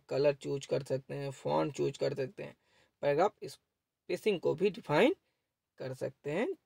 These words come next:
चेंज स्टाइल से। तो स्टाइल के through हम करते क्या हैं? स्टाइल के through कंप्यूटर वर्ड में, यानी, अ, एमएस वर्ड में मौजूद हमारे जो फाइल्स हैं या जो भी हम एप्लीकेशन, लेटर, et cetera हम क्रिएट करते हैं,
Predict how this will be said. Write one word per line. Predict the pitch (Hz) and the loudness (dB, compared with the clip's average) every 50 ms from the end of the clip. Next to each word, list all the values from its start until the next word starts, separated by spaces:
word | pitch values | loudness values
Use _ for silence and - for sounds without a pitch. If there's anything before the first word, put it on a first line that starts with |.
| _ | _
चेंज | - 143 147 139 135 139 | -8 -6 -6 -6 -6 -8
स्टाइल | 131 - - - - - 135 135 | -10 -10 -8 -8 -8 -8 -8 -10
से। | - - - - 131 _ _ _ _ _ _ _ _ _ _ _ _ _ - | -12 -12 -14 -14 -14 _ _ _ _ _ _ _ _ _ _ _ _ _ -4
तो | 190 196 | -4 0
स्टाइल | - - 208 226 247 | 4 6 8 8 8
के | 240 - 262 | 6 2 -4
through | - 302 294 262 | -4 0 2 2
हम | 254 233 | 2 2
करते | - - 143 139 - - 151 | 0 -2 -2 -2 -4 -6 -8
क्या | - - 208 240 | -8 -6 -6 -6
हैं? | 277 269 | -6 -8
स्टाइल | 269 - - 143 139 135 139 | -8 -6 -4 -2 -2 -2 -4
के | - 151 | -6 -10
through | - - 196 190 190 - | -10 -10 -10 -12 -10 -8
कंप्यूटर | 147 139 135 - 147 143 139 - 151 151 - - - _ _ _ _ _ _ _ _ _ _ _ _ _ _ _ _ _ _ _ _ _ _ _ _ _ _ _ _ _ _ _ _ _ _ _ _ _ _ _ _ _ - | -8 -8 -8 -8 -10 -10 -8 -6 -8 -8 -8 -12 -18 _ _ _ _ _ _ _ _ _ _ _ _ _ _ _ _ _ _ _ _ _ _ _ _ _ _ _ _ _ _ _ _ _ _ _ _ _ _ _ _ _ -8
वर्ड | 131 135 139 165 185 190 143 | -2 4 8 8 8 8 6
में, | 131 123 127 - | 2 -2 -2 -2
यानी, | 160 165 165 - _ _ - | -2 -2 -4 -6 _ _ -14
अ, | - 139 135 - - | -12 -12 -10 -8 -6
एमएस | 147 151 160 156 - - | -4 -4 -4 -4 -4 0
वर्ड | 131 135 151 180 208 185 | 6 8 10 10 10 8
में | 151 135 135 - 302 294 - - | 4 0 -2 -2 -4 -6 -10 -10
मौजूद | 143 135 139 135 135 143 165 202 226 208 | -4 -2 0 2 2 2 0 0 0 0
हमारे | 170 151 139 139 139 139 139 | 0 0 0 0 0 0 0
जो | 143 143 | 0 -2
फाइल्स | 139 - 139 135 143 175 208 196 - 170 | -2 0 4 6 6 6 6 4 2 0
हैं | 170 196 | 0 0
या | 208 180 160 | 0 0 -2
जो | 160 - 151 147 | 0 0 0 0
भी | 151 165 | 2 0
हम | 190 185 170 | 0 0 0
एप्लीकेशन, | 160 - - 143 139 - 143 139 - 147 156 160 151 - - - _ _ - - | -2 -6 -8 -10 -6 -4 -4 -4 -4 -6 -6 -8 -8 -12 -16 -20 _ _ -16 -2
लेटर, | 139 143 139 143 - 143 143 - 165 - _ _ _ _ _ _ _ _ _ _ - | 2 2 2 2 4 2 2 2 0 -4 _ _ _ _ _ _ _ _ _ _ -8
et | 143 | -6
cetera | 143 143 139 - _ - 156 | -4 -4 -4 -6 _ -6 -4
हम | 156 156 156 147 | -4 -4 -6 -8
क्रिएट | - - 135 135 147 180 202 202 | -10 -10 -8 0 2 2 2 4
करते | - - 139 135 - - 139 | 2 -2 -2 -2 -4 -10 -10
हैं, | 135 143 190 269 | -10 -10 -10 -12